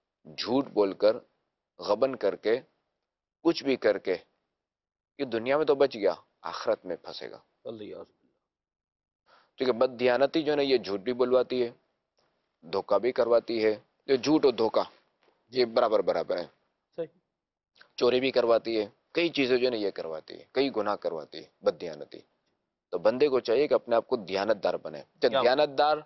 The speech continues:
Speaker 1: دیانت داری اور سچائی یہ برابر برابر ہیں۔
Speaker 2: سبحان اللہ۔
Speaker 1: بد دیانتی اور جھوٹ یہ برابر برابر ہیں۔
Speaker 2: ٹھیک۔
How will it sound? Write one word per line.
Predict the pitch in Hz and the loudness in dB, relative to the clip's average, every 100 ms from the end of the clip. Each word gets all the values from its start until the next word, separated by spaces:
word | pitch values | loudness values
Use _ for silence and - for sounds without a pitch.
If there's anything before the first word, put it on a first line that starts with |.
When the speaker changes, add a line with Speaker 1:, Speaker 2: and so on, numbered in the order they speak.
| _ - | _ 0
Speaker 1:
دیانت | 117 131 147 | 2 2 2
داری | 139 147 156 | 4 2 4
اور | 131 | 2
سچائی | - 113 - 107 82 _ _ _ _ _ _ _ _ - | 2 -4 2 0 0 _ _ _ _ _ _ _ _ -2
یہ | 131 131 | 2 2
برابر | - 113 101 92 | 2 2 4 2
برابر | 85 82 76 73 | 2 0 -2 -4
ہیں۔ | 69 _ _ _ | -8 _ _ _
Speaker 2:
سبحان | - 117 117 95 | -20 -12 -10 -10
اللہ۔ | 85 92 | -10 -2
Speaker 1:
بد | 123 123 | -2 2
دیانتی | 127 127 127 143 | 2 2 0 0
اور | - 110 | 2 2
جھوٹ | 95 117 135 - | 2 -2 -2 -2
یہ | 104 98 | -2 2
برابر | 85 78 82 | 2 0 -2
برابر | 73 64 - - | -4 -6 -10 -18
ہیں۔ | - _ _ _ | -20 _ _ _
Speaker 2:
ٹھیک۔ | _ | _